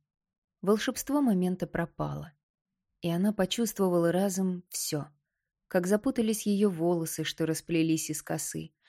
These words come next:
и теперь мокрыми от дождя плетьми облепляли ее тело, как холодно стоять ногами в траве и противно от насекомых на теле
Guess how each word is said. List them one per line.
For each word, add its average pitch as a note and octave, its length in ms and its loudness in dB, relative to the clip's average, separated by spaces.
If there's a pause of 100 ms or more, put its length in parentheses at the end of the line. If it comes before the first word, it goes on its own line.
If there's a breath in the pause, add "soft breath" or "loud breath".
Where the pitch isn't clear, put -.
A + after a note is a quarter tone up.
(220 soft breath)
и F3+ 100 0
теперь E3+ 280 2
мокрыми F3 500 2
от D3+ 160 -4
дождя D#3+ 360 0
плетьми F3+ 600 -2
облепляли F3 640 -2
ее F3 320 -2
тело, E3+ 500 -6 (720)
как G3 220 -2
холодно E3+ 540 2
стоять E3+ 520 -2
ногами E3 400 -2
в D#3 80 -12
траве E3+ 420 -2 (380 soft breath)
и F#3 60 2
противно G3 580 2
от F#3 120 -4
насекомых F#3+ 680 0
на D#3+ 140 -2
теле D3+ 500 -4